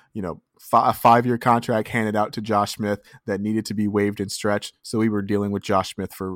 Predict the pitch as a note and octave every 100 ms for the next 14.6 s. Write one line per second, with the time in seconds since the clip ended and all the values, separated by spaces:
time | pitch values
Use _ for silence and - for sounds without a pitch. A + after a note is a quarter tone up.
0 | - A2 G#2 G2+ G2 E2+ E2 - G2 -
1 | E2 F2+ D2 - _ _ - G#2 G2+ G#2+
2 | A#2+ A#2+ C3 A#2 A#2 A2+ A2 G#2 A2+ A2
3 | G#2+ A2 G#2 - G#2+ - G#2+ G#2 G#2 G2+
4 | G2 A2 G2+ G2 G2 F#2+ F2+ F#2 F2+ E2
5 | - - _ _ A2 B2 B2 - - C3
6 | B2 - B2 A#2 - A2+ A#2 A2+ A2 A2
7 | A2 G#2+ A2+ - A2 G#2+ G#2 G#2+ G#2 G#2
8 | - A2 G2+ G2 - - _ - A#2 A2
9 | A2 G#2 G2 G#2+ - G#2 G#2+ - G2+ G#2+
10 | G#2+ G#2 G2+ G#2 A2 G#2+ G#2 G#2+ A2 G#2+
11 | F#2 - A#2 A#2+ G#2 G2+ - _ - A#2+
12 | A#2+ A#2+ A2+ G#2+ G#2+ A#2+ A2 A2 A2 G2+
13 | G#2+ A2 G2+ G#2 A2 G#2+ G2+ - G2 -
14 | F#2+ F#3+ F#3 D2+ E2